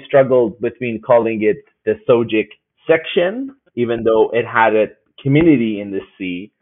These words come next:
But thankfully, we've now addressed that issue on more than one front, uh, I would like to say. Over the past year and a bit, the section took on some soul searching, and we struck a working group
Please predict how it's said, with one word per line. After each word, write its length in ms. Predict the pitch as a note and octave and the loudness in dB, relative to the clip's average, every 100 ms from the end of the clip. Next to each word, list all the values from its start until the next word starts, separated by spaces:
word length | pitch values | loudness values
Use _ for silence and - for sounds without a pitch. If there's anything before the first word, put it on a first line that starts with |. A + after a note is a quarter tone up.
| _ _ _ - | _ _ _ 0
But 140 | C3 - - | 0 0 -2
thankfully, 500 | F3+ C4 - D3+ D3 | 0 0 2 2 2
we've 280 | D3 C#3+ C3+ | 0 -4 0
now 300 | C#3+ C#3+ C#3+ | 2 2 2
addressed 420 | C3+ C3 G3 G#3+ | 0 2 2 2
that 200 | C#3+ G#2 | 2 2
issue 600 | G2+ G2 - G2+ A2+ C#3+ C#3+ - | 2 -2 -6 -4 -4 -4 -8 -8
on 440 | G#2+ A2+ A2 G#2+ - _ | -4 -4 -4 -12 -18 _
more 260 | A2+ B2+ B2 | -2 0 2
than 360 | A#2+ A#2 G#2+ - | 0 0 -8 -14
one 460 | A2 A2+ D3 D3 C3+ | -2 0 0 -4 -4
front, 300 | F2+ F2 F2+ _ _ | -4 -4 -8 _ _
uh, 180 | F#2 F2+ - | -10 -8 -6
I 80 | G2 | -4
would 180 | G2 | -4
like 240 | G2 F#2+ - | -4 -6 -8
to 80 | G2+ - | -20 -4
say. 340 | G2+ F#2+ F#2 - _ _ _ _ | -2 0 -4 -10 _ _ _ _
Over 180 | C3+ C#3+ | 0 2
the 80 | C#3+ | 2
past 320 | C#3+ C3 - _ | 2 0 -2 _
year 360 | C3 C3+ C#3 C3 | -4 2 4 4
and 100 | B2 | 2
a 60 | |
bit, 380 | G#2 A#2 A#2+ - _ _ | -2 0 0 -2 _ _
the 220 | A2 G#2 - | -8 -6 -2
section 720 | C3 A#2+ - A#2 G#2+ G#2 G2 - | 0 0 -4 -4 -4 -6 -12 -6
took 200 | B2+ - | -4 0
on 300 | A2 A2 G#2+ | 0 0 -2
some 300 | A2+ G#2+ G#2 - | -4 -4 -4 2
soul 240 | C#3 C3+ | 2 2
searching, 600 | A#2+ G2+ - G2 G2 F#2+ | -2 -4 -4 -10 -10 -8
and 280 | F#2 F2+ F2 - | -8 -8 -14 -10
we 220 | G2 F#2+ | -8 -8
struck 240 | - G#2+ - _ | -6 -4 -4 _
a 380 | F#2+ F#2 F#2+ E2+ F#2+ | -6 -4 -4 -8 -6
working 380 | G#2+ A2+ A#2 F#2+ | -4 -4 -8 -12
group 300 | F#2 F2 | -10 -10